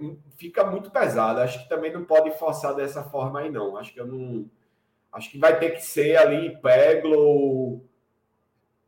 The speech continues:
que eu, eu tô falando de Peglo também como se ele prestasse e tal, né? Mas, assim, como é ele que tem, vai ter que ser ele, até porque Juba,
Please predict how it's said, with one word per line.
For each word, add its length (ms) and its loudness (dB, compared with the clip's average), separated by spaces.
que 140 -8
eu, 100 4
eu 300 -2
tô 160 6
falando 320 6
de 80 -8
Peglo 340 4
também 320 0
como 160 -8
se 140 -6
ele 120 0
prestasse 920 0
e 40 -10
tal, 360 0
né? 160 -6
Mas, 320 -6
assim, 480 -8
como 200 4
é 200 6
ele 160 4
que 140 -8
tem, 360 -2
vai 160 -2
ter 100 -2
que 80 -10
ser 220 -4
ele, 540 0
até 220 -2
porque 220 -8
Juba, 720 0